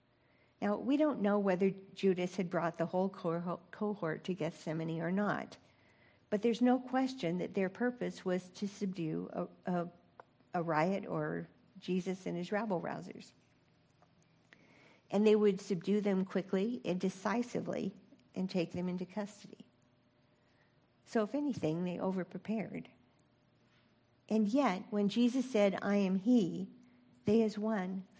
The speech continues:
fell to their knees, which previously they would have done to no one but Caesar. Now, this is just supposition on my part,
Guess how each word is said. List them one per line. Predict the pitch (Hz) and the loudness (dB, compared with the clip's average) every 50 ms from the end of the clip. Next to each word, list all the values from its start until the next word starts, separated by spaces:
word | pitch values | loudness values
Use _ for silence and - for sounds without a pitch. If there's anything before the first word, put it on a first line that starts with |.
| - | -2
fell | - 190 175 185 185 190 - | 0 2 2 2 -2 -6 -6
to | - 190 | -6 -4
their | 170 170 165 175 180 | -2 -2 -2 -2 -2
knees, | 180 170 160 156 - - - - - - _ _ _ _ _ _ _ _ _ _ _ _ _ _ _ _ _ _ _ _ _ _ _ _ | -2 -4 -4 -4 -6 -10 -12 -16 -20 -20 _ _ _ _ _ _ _ _ _ _ _ _ _ _ _ _ _ _ _ _ _ _ _ _
which | - 175 165 - - - - - _ _ - | -6 -6 -6 -8 -12 -20 -20 -20 _ _ -4
previously | - 233 233 208 220 220 214 214 - - 208 214 202 | 0 0 0 2 2 0 0 0 0 0 2 2 2
they | 196 196 190 185 175 175 | 2 0 0 0 0 0
would | 185 180 175 | 0 -2 -2
have | 180 175 180 | -4 -6 -2
done | - 175 170 170 175 | -2 -2 -2 -2 -4
to | 180 - 160 160 170 - | -6 -6 -6 -6 -6 -6
no | 160 160 | -6 -4
one | 170 175 170 180 180 185 175 - _ _ | -4 -4 -4 -6 -6 -8 -8 -12 _ _
but | 165 165 165 - | -10 -10 -10 -12
Caesar. | - - - - 165 - - - 160 - _ _ _ _ _ _ _ _ _ _ _ _ _ _ _ _ _ _ _ _ _ _ _ _ _ _ _ _ - - - - _ _ | -14 -14 -12 -12 -12 -12 -14 -16 -16 -18 _ _ _ _ _ _ _ _ _ _ _ _ _ _ _ _ _ _ _ _ _ _ _ _ _ _ _ _ -20 -20 -20 -20 _ _
Now, | _ 226 233 | _ 6 6
this | 240 247 311 - - | 6 6 2 0 -2
is | 311 - | -6 -6
just | - - 269 269 269 - | 2 2 2 2 2 4
supposition | - 240 226 - 214 196 - 196 185 - - 190 175 | 6 6 6 6 0 2 2 2 2 2 -2 -2 0
on | 160 165 170 | 0 0 0
my | 165 160 160 | -2 -2 -4
part, | 165 - - 170 - - - | -4 -4 -4 -4 -4 -4 -6